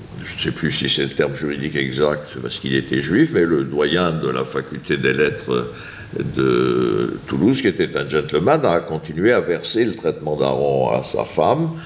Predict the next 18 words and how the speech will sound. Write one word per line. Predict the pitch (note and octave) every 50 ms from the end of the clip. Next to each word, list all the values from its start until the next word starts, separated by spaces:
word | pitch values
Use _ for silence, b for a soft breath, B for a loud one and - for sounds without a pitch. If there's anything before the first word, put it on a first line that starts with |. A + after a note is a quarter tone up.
| B B B B B B -
Euh, | - D2 C2+ B1+ B1+ C2 B1 A#1 B1 - - A1+ B1+
Suzanne | C2 - - C#2 A#1+ C2 C#2 C#2+ D2+
Aron | D2+ D2 D2 D#2+ E2
était | D#2+ D#2+ - - - C2+ B1
partie | A#1+ - - - - - - - - D#2+ D2+ C#2+ C#2 C2
au | B1+ B1+ C2
Maroc | B1+ A#1+ C2 B1+ B1+ D2+ F#2+ B2+ C#3 - -
avec | F2 C#2+ C2+ C2+ C#2 -
Marjolin, | C#2 C2+ B1 B1+ - C#2+ D2 C2 C#2+ E2 F#2+ A#2+ C#3 D3+ D#3+ D3+ A2
et | E2+ D#2 D#2+ E2 D#2+ D2+
ensuite | C2+ A1 G#1+ - - - F2+ F2 F2+
elle | E2+ C#2
a | C#2+
rejoint | A#1+ A#1+ C#2 C2+ - - B1 A#1+ B1+
Londres | C2+ E2+ F#2+ G#2 G2+ F#2+ E2 D2 D2+ C#2 B B B B B -
en | E2 D#2
quarante-trois. | C2+ - F2+ D#2+ D2 C#2+ D2 C#2+ C#2+ - - C2 A#1 G#1+ - - - - B B B B B B B B -
Le, | - G2 A2+ A#2+ C3 C3 A#2+ A#2 A2+ A2 G#2+ G2 F#2+ F#2+ F2+ F2 E2 D#2+